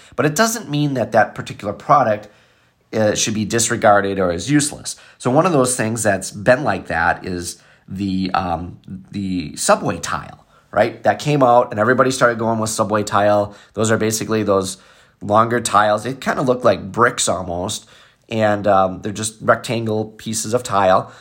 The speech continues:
and they're just put, you know, horizontally right next to each other, um, sometimes in a brick pattern, otherwise just put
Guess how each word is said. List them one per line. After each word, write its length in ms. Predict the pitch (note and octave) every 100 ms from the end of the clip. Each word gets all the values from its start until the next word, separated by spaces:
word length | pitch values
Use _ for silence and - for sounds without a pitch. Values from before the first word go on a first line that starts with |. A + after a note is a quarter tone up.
| - _
and 360 | - G2+ G2+ F#2+
they're 100 | F#2+
just 220 | G2+ -
put, 320 | A2+ G#2+ - _
you 120 | - A#2
know, 60 |
horizontally 800 | - G#2+ A#2 A2+ G#2+ A2+ A#2+ B2
right 280 | A2 G2+ G#2
next 240 | A#2 G#2+ -
to 60 |
each 160 | G#2+ A2+
other, 320 | A2 A2+ A2+ - _ _ -
um, 360 | G2 F#2+ F#2+
sometimes 340 | F#2+ G2+ G#2+ G#2+
in 60 |
a 60 | A2
brick 260 | - A#2 -
pattern, 380 | G#2+ G2+ B2+
otherwise 480 | G2+ G#2+ G#2+ A2 -
just 440 | G#2+ - - _ _
put 220 | C3 A#2